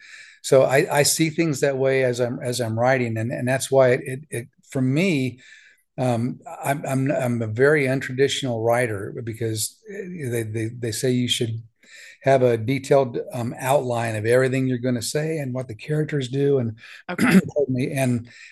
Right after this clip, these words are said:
Speaker 1: I don't do any of that. I, I'm a, I'm a, a fly by the seat of my pants kind of a
Speaker 2: <laughs>
Speaker 1: writer. And, and I, and I see it as I go. And it's like, like,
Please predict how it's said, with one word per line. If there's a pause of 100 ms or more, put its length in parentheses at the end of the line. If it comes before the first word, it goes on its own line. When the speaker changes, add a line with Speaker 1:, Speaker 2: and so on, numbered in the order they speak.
(340)
Speaker 1:
I
don't
do
any
of
that.
I, (100)
I'm
a,
I'm
a, (260)
a
fly
by
the
seat
of
my
pants
kind
of
a
Speaker 2:
<laughs>
Speaker 1:
writer. (520)
And,
and
I, (220)
and
I
see
it
as
I
go.
And
it's
like,
like,